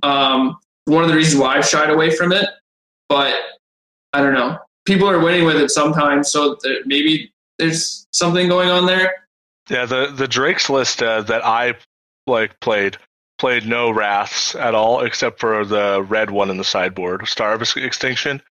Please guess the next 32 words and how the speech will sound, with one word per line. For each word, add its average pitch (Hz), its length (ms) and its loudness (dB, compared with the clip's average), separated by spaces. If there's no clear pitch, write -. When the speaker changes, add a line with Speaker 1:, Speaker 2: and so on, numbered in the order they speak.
Speaker 2:
It 127 80 -2
just - 180 -4
played 123 220 -2
no 123 160 -2
Novas, 110 500 0
no 110 160 -2
Settles. 98 720 -2
Or, 127 80 0
like, 127 200 -2
this 170 220 -2
list 180 200 -2
might 117 180 0
have 139 120 -4
played 147 220 0
those, 147 200 2
but 113 220 -4
the 113 100 -4
current 117 300 -2
list 104 200 -2
I 101 80 0
play 98 240 -2
doesn't 98 300 -2
play 98 160 -2
them 98 140 -4
because 104 340 -4
you're 107 100 -2
right. 90 240 -2
The 117 120 0
mana 117 240 0
issues 110 540 -2
are 110 180 -2
real. 90 340 -6